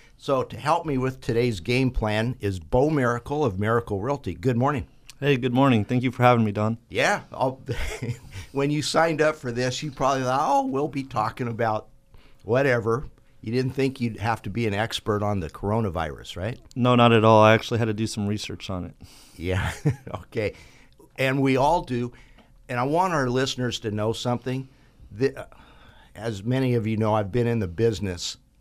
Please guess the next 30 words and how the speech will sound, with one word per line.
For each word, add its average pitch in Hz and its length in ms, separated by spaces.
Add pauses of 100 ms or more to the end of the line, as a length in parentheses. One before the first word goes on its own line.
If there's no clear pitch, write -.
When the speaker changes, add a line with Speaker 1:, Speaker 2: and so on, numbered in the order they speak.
Speaker 1:
many, 123 420
many 101 240
years. 92 460 (760)
Uh, 82 220 (140)
like 107 240
one 117 180
of 101 140
our 104 140
guests 98 360
said 104 180
one 98 220
time, 101 300
"Didn't 151 260
you 185 120
sell 151 360
Abe 127 240
Lincoln 127 360
a 127 80
home?" 127 360
Speaker 2:
<laughs> - 20
Oh, 85 140
shoot. - 240
Speaker 1:
Well, 123 120
it 135 40
wasn't 190 320
quite 160 360
that 160 260
long 123 220
ago, 117 440
but 147 380